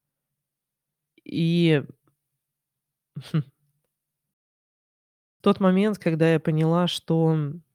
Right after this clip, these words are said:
мы не просто разные, а тотально разные, совершенно разные. Это и стало моментом какой-то свободы в отношениях,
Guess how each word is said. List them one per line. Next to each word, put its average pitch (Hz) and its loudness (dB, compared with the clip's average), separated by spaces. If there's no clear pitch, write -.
мы 165 0
не 165 2
просто 202 -2
разные, 131 0
а 131 -2
тотально 165 -2
разные, 143 -6
совершенно 160 -2
разные. 139 -6
Это 156 -2
и 175 0
стало 202 0
моментом 165 -2
какой-то 165 -6
свободы 160 -4
в 139 -4
отношениях, 143 -6